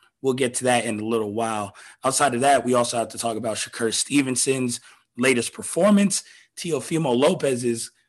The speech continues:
fight being postponed until August. We're gonna preview the fights for this upcoming weekend, Charlo Inoue and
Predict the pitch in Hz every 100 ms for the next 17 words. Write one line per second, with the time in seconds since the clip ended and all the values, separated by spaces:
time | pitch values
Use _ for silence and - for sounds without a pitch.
0 | _ - - 175 - 117 139 135 123 123
1 | 117 - - 147 139 123 - 113 113 131
2 | 135 123 131 127 - - _ - - _
3 | - 131 135 127 117 - 226 226 185 190
4 | 147 - 131 120 117 120 120 120 117 110
5 | 123 123 123 113 - 117 123 120 117 117
6 | - 123 120 117 113 110 107 - _ -
7 | 123 117